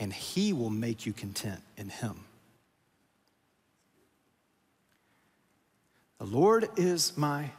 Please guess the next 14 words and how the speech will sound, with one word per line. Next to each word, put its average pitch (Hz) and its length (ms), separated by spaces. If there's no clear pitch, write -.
shepherd, 98 560
I 101 140
shall 131 760
not 101 560
want." 127 560
Last 156 260
thing. 107 240
You 139 80
may 135 120
say, 135 260
"Well, 117 380
man, 131 280
that's 127 180
easy. 131 440